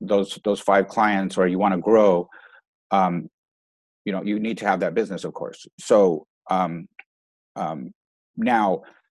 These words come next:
that doesn't mean that everybody has the budget to advertise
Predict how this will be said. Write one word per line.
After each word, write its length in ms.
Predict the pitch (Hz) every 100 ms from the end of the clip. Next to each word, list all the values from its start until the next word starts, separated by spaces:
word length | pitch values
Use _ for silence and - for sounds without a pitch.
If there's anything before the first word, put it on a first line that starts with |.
| -
that 140 | 123
doesn't 320 | 123 113 117 110
mean 160 | 127
that 140 | 113 -
everybody 520 | 120 123 110 117 107
has 320 | 123 127 113
the 80 | 101
budget 420 | 104 95 82 - -
to 360 | 107 98 98 95 _ _ _ _ _ _ _ _ _ _ _ _ _ _ _
advertise 840 | 98 98 95 - 95 90 87 87